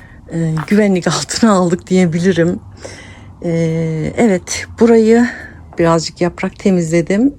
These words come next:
<laughs> Bu burada kaldı. Yere atmıyorum şimdilik. E, <laughs>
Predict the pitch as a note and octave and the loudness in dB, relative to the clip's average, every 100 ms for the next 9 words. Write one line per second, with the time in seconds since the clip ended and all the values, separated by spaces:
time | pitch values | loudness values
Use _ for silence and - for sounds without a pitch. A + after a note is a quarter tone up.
0 | - F#3 E3 D3+ D#3 D3+ D3+ E3 E3 - | -6 -2 -2 -2 -8 -8 -6 -4 -4 -2
1 | E3+ D#3+ D3+ F3+ G#3 F3 E3 D3+ - D#3+ | -2 -2 0 -2 -4 -2 -2 -2 -4 -8
2 | - G#3+ F#3 E3 F3+ F#3 - F3 E3+ F#3 | -2 0 2 0 -2 -4 -2 -2 0 -2
3 | B3+ - - - - - - - E3 E3+ | -4 -8 -16 -16 -16 -16 -14 -4 -2 0